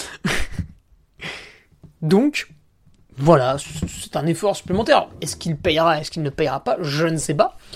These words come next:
En attendant, j'ai fait l'effort de placer une partie de mon argent dessus, plutôt que de, je sais pas, moi, m'acheter un nouveau jean. Voilà. Pour ceux qui me connaissent,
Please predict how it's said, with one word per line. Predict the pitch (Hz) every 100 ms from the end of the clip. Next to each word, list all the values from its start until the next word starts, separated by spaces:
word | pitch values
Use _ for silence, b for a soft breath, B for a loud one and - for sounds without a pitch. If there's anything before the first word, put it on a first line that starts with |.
| B B B -
En | 175
attendant, | 165 170 247 240
j'ai | 139 165
fait | - 170
l'effort | 147 - 180 - -
de | 151 147
placer | 165 170 165 - 185
une | 160 143
partie | 160 156 180
de |
mon | 165 147
argent | 147 160 165
dessus, | 143 143 147 165 - 214 - B B B B B B
plutôt | - 151 214
que | 190
de, | 170 185
je | 170
sais | 143
pas, | 143 202
moi, | 180 156
m'acheter | 151 143 - 180
un | 165 147
nouveau | 147 165 185
jean. | 170 143 110 _ -
Voilà. | 151 135 135 _ b b b b -
Pour | 151 147
ceux | 196
qui | 180
me |
connaissent, | 156 170 180 214 -